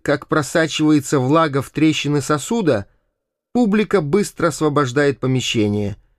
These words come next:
В несколько минут зал пустеет. Такие перемены наступают быстро, почти без переходов. В местах шумных сборищ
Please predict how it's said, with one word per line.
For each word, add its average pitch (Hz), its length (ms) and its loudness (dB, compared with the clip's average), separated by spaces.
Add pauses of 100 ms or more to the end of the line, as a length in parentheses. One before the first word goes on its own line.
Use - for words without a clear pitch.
(320)
В 110 160 0
несколько 190 480 0
минут 196 320 0
зал 175 240 0
пустеет. 139 640 -2 (640)
Такие 151 380 -2
перемены 165 560 0
наступают 147 640 -2
быстро, 139 640 -4 (160)
почти - 320 -4
без 135 180 -2
переходов. - 680 -4 (600)
В 107 140 0
местах 139 420 0
шумных 131 420 0
сборищ 208 540 -2